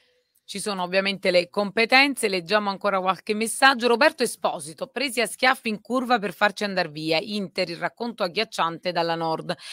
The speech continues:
Perché il questore di Milano non ha fatto nulla? Signor Chiariello, se fosse successo a Napoli, cosa avremmo detto?"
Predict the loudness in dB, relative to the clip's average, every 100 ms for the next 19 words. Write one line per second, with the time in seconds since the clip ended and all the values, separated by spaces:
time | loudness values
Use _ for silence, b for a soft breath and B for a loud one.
0 | B -2 4 4 4 -2 -2 -2 0 4
1 | 4 2 -2 0 0 -2 -4 -6 -2 -2
2 | -2 -4 -8 -4 -2 -2 -2 -6 -10 -6
3 | -4 -4 -8 -4 -2 0 -2 4 4 4
4 | 0 0 4 6 6 4 0 -2 2 2
5 | 2 0